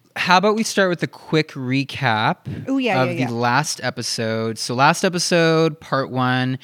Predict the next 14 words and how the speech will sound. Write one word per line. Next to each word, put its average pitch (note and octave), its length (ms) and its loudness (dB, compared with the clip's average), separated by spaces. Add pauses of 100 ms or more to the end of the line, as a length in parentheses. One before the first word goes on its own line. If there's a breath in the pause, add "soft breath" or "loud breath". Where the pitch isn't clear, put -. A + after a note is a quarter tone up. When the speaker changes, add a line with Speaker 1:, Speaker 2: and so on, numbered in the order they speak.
(600 loud breath)
Speaker 1:
we D#3 640 2
did D3+ 180 2
a E3 60 0
little F#3 220 2
bit F#3 160 2
of G3 80 2
history. F#3 680 2
We G3 120 2
did D#3+ 140 4
a D3 40 0
little D3+ 200 2
bit D#3 120 2
of E3 80 0
science. C#3 1160 0